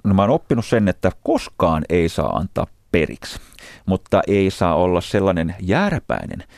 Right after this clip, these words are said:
vaan pitäisi olla periksi antamaton ja plus sitten diplomaatti, niin silloin saadaan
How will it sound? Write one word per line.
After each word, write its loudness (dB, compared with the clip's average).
vaan -2
pitäisi -2
olla 0
periksi 2
antamaton -2
ja 2
plus -2
sitten -4
diplomaatti, -4
niin -4
silloin 0
saadaan -6